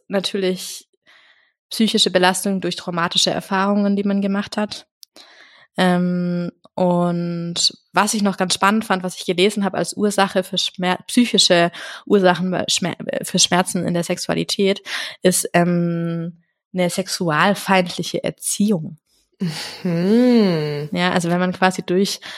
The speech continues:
Speaker 1: das Elternhaus so geprägt ist, dass quasi Schmer-, äh, Sexualität oder Sex generell sch-, schambehaftet ist und was Böses ist, ja, ist ja oft auch in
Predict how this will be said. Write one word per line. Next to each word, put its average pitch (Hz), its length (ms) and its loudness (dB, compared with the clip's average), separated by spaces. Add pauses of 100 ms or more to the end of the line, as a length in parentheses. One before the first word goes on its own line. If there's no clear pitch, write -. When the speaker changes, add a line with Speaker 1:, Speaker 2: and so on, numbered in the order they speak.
(140)
Speaker 1:
das - 260 -6
Elternhaus 202 960 2
so 202 160 -4
geprägt 202 520 -2
ist, - 300 -2
dass 180 140 -6
quasi 180 440 0 (340)
Schmer-, 180 460 0
äh, 180 140 4
Sexualität 196 880 0
oder 170 140 0
Sex 180 280 -6
generell 180 340 -2
sch-, - 280 -2 (180)
schambehaftet 220 960 0
ist 220 240 0
und 190 80 -4
was 170 160 -4
Böses 226 640 2
ist, 226 380 0
ja, 185 160 0
ist 185 120 -4
ja - 140 0
oft - 220 -2 (420)
auch 160 260 4 (100)
in 156 420 -6